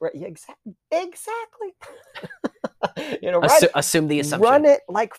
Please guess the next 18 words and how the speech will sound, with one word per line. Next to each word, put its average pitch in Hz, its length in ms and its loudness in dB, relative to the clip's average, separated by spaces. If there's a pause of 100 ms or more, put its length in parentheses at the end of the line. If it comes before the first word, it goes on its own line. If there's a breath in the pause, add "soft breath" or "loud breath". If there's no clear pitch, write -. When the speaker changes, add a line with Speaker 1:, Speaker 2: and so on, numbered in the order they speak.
Speaker 1:
five 233 360 0
times 208 400 -8
before 180 320 -12
you 190 140 -12
even 175 180 -10
run 156 300 -2
a 147 60 -2
play 139 260 -2
action, 127 440 -6
please. 127 400 -8 (520)
But 143 260 2 (120)
anyway, 117 400 2 (540)
yes, 226 320 0
I 254 80 -4
think 339 160 -6
we're 269 100 2
gonna 214 180 2
win. 123 320 -8